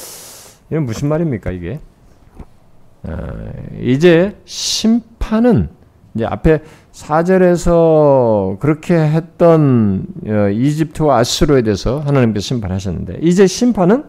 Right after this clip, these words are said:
황-, 이스라엘을 황폐케 한 누구에게, 예, 예, 내려질 차례라는 거예요? 바벨론에게 내려질 차례라고 하는 것을 얘기하는 것입니다.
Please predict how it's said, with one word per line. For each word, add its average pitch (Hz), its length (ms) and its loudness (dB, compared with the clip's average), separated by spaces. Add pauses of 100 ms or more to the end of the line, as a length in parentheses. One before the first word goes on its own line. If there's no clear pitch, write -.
(420)
황-, 233 560 -4
이스라엘을 196 580 4
황폐케 202 520 0
한 127 320 -4 (160)
누구에게, 143 680 2 (360)
예, 98 240 -4 (800)
예, 135 100 -12 (220)
내려질 107 460 0
차례라는 104 520 -2
거예요? 147 240 -2 (540)
바벨론에게 123 600 -2
내려질 76 360 -10
차례라고 - 400 -14
하는 92 160 -14
것을 78 300 -12
얘기하는 78 280 -8
것입니다. 71 380 -14